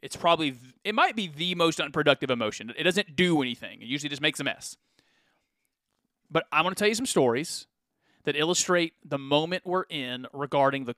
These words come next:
culture's rejection of Christians and Christianity,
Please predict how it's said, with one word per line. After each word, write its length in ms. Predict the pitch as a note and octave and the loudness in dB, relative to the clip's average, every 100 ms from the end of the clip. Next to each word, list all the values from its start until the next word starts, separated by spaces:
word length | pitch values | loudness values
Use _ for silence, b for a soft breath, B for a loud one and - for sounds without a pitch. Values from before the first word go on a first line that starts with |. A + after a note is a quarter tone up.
| - | -10
culture's 640 | - F3+ - G3 F3 D#3 - _ _ | 2 2 4 4 4 4 -4 _ _
rejection 880 | C3+ B2 - F3+ G#3 - - C#3+ C3 | -8 -4 0 4 2 2 -4 -4 -4
of 160 | D3 C3+ | -6 -8
Christians 380 | - D#3+ - D3+ | -4 -4 -4 -10
and 100 | D3 | -4
Christianity, 720 | D3+ - C#3 A2+ G2+ A#2+ | -2 -2 -2 -4 -6 -14